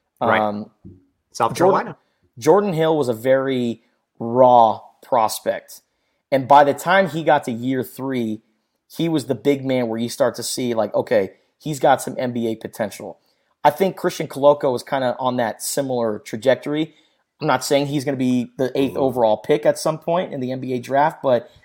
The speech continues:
Speaker 2: I think you can, you know, kinda see the comparisons.
Speaker 1: We got my guy out here comparing, uh, Christian Koloko t-, first to Joel Embiid and then Jordan Hill. So you know what?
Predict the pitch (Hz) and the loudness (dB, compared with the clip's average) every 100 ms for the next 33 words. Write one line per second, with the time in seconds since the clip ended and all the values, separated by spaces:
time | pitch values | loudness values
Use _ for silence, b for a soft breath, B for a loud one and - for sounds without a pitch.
0 | b 135 131 147 127 131 131 117 - 123 | b -2 -2 -4 -4 -4 -4 -6 -6 -6
1 | 110 - 120 - 117 101 98 107 104 - | -4 -4 -6 -6 -8 -8 -8 -8 -10 -16
2 | - _ _ _ _ - 143 185 170 151 | -20 _ _ _ _ -6 0 4 4 4
3 | 139 147 143 131 117 139 139 135 120 - | 6 6 6 4 0 0 0 -2 -4 -2
4 | 135 131 131 127 117 107 - 156 - 139 | 2 2 0 -4 -6 -6 -6 -8 -8 -12
5 | 127 131 131 147 143 139 - - 196 240 | -8 -6 -6 -6 -6 -8 -14 -8 -6 -6
6 | 180 120 143 143 139 131 113 120 139 113 | -12 -4 0 2 2 0 0 0 0 0
7 | 104 110 113 113 120 113 95 117 113 95 | -4 -4 -6 0 0 0 -2 2 4 2
8 | - 113 113 123 123 139 151 | 2 2 4 4 6 6 6